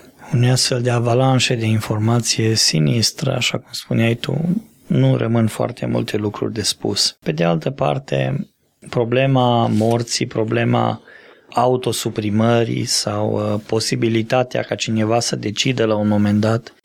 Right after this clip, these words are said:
în locul nostru sau să acționeze prin,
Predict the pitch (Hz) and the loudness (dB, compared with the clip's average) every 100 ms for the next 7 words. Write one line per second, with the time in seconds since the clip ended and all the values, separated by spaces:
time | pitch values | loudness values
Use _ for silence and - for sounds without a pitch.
0 | - 113 117 127 127 117 104 104 - 107 | 0 2 4 2 0 -2 0 -2 -2 -4
1 | - 107 - 107 - 107 104 120 139 110 | -4 -4 -2 -2 -2 0 2 4 2 0
2 | 107 107 107 | -2 -2 -6